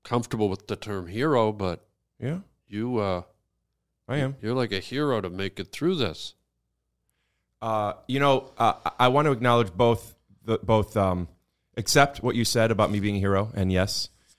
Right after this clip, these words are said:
Speaker 2: but also acknowledge how many single mothers out there who,
Speaker 1: Oh.
Speaker 2: who are raising, uh, their families, um, and some single fathers, but mostly single mothers.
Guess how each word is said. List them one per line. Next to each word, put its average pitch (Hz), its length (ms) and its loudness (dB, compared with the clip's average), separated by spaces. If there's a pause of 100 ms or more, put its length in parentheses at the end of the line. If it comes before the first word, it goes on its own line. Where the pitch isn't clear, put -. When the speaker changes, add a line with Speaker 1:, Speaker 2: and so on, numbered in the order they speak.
(100)
Speaker 2:
but 120 120 -4
also 127 300 4
acknowledge 110 360 2
how 110 180 4
many 107 420 2
single 101 320 0
mothers 92 380 -2
out 87 200 -4
there 82 220 -2 (720)
who, 101 120 -2
Speaker 1:
Oh. 98 380 2 (160)
Speaker 2:
who 95 360 0
are 85 300 0
raising, 92 600 -2
uh, 90 100 -2 (260)
their 90 160 -4
families, 87 640 -4 (420)
um, 85 320 -2
and 101 100 -2
some 147 180 0
single 95 240 -2
fathers, 76 400 -2
but - 180 -8
mostly 87 260 -4
single 82 220 -6
mothers. 76 460 -8